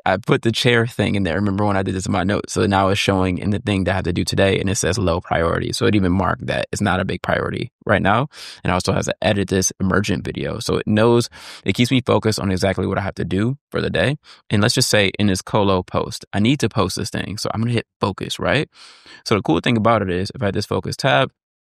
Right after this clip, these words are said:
it's gonna show me all the things I have to focus on to make sure that I get those things done, which is really, really cool. Just having everything super lasered so you know exactly what to do at all moments.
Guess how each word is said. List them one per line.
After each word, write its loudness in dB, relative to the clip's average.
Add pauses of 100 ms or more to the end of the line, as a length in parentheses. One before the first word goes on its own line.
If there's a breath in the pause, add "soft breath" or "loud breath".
(600)
it's 0
gonna 0
show 2
me 0
all 2
the -2
things -2
I -4
have -6
to -6
focus 2
on 0
to -6
make -2
sure -2
that -4
I -2
get -6
those -6
things -10
done, -6 (340 loud breath)
which 2
is 2
really, 4
really 0
cool. -6
Just -4
having 0
everything -2 (340 loud breath)
super 2
lasered 4
so -2
you 4
know 4
exactly 0
what -2
to -2
do 0
at -4
all -8
moments. -2